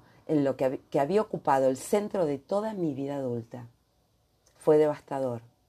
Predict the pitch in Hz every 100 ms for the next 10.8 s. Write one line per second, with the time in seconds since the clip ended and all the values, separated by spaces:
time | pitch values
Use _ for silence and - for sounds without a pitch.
0 | _ _ _ _ - 156 143 135 180 196
1 | 180 170 160 - 131 139 139 143 160 156
2 | 147 156 156 - 156 156 156 151 - 117
3 | 113 - _ _ _ _ _ _ 156 156
4 | 165 160 - 147 - 127 - 170 175 170
5 | 139 143 143 - 127 - 131 131 156 165
6 | 143 - 143 131 123 120 - - 175 196
7 | - _ _ _ _ _ 139 139 123 131
8 | - 131 117 113 120 - _ _ _ _
9 | _ _ _ _ _ - 143 131 151 143
10 | - 147 156 135 127 156 202